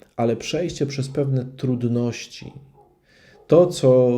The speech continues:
w cudzysłowie uratowało Jezusa, to nie, e, poczucie obecności Ojca, ale to Jego więź z Ojcem, z Nim.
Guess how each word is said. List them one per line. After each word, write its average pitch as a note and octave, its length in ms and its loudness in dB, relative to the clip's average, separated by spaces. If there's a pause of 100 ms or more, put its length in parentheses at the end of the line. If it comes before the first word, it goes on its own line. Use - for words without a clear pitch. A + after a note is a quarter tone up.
w A#2+ 80 -10
cudzysłowie C#3 480 0
uratowało B2 580 4
Jezusa, G#2+ 440 -2
to A2 160 -6
nie, D#3 380 -2
e, C#3 120 -10 (640)
poczucie D3 520 -2
obecności A2+ 680 -4
Ojca, G2+ 420 -4
ale G#2+ 140 -10
to - 160 -8
Jego B2+ 400 0
więź A2 760 -6 (640)
z G#2 300 -14
Ojcem, G2+ 480 -6
z - 140 -16
Nim. B2 280 -14